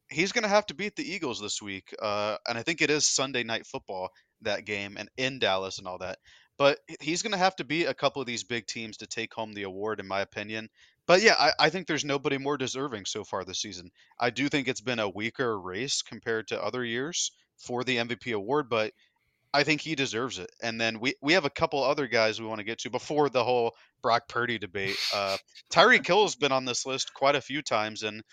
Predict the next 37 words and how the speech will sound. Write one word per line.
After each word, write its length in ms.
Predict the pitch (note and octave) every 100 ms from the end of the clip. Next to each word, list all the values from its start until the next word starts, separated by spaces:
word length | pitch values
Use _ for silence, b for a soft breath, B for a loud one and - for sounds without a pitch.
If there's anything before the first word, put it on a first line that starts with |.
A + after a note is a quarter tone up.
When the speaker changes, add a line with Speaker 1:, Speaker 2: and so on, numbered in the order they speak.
| b _
Speaker 1:
he's 220 | F3 -
still 280 | - D#3 D#3
on 140 | E3
this 240 | A#2+ -
list 260 | A#2 A#2 -
mostly 440 | A2+ D3 F3 D#3
because 640 | B2 A2+ - G3 F3 D#3+ - b b _
he's 220 | - F3+
on 160 | G#3+ F#3
pace 320 | - F3+ G#3
for 200 | - A#2+
over 220 | C#3 C#3
two 320 | - - D#3+ D#3+
thousand 420 | A#2+ C3 C#3 C3+ A2+
yards. 480 | A#2 D#3 G2+ - - _ _ _ _ _ _ _ _ _ _ -
Speaker 2:
He, 240 | D3 C4+
he 180 | D#3 A#3+
could 140 | E4
hit 240 | B3+ D4 -
twenty-one 640 | - C#3+ F3+ G#3 F#3 F3
hundred 340 | C3+ D3+ C3 A2+
yards. 340 | G#2+ E2+ F#2+
I 60 | G#2
think 180 | B2+
he's 220 | B2+ B2 -
just 340 | C3 C3 -
shy 460 | - - A2+ A#2 A#2+
of 140 | A2+
that 180 | A#2+ G#2+
on 140 | A2
the 60 | G2+
projections. 680 | A2+ G#2 A2 - A2+ A2 - B B -
His 220 | D#3 B2+
receptions 720 | B2 - - D#3 - D3+ B2+
and 120 | A2
touchdowns, 720 | - C3+ - B2+ A#2+ A#2 G#2 -
um, 560 | A2+ G#2+ G2+ G2+ G2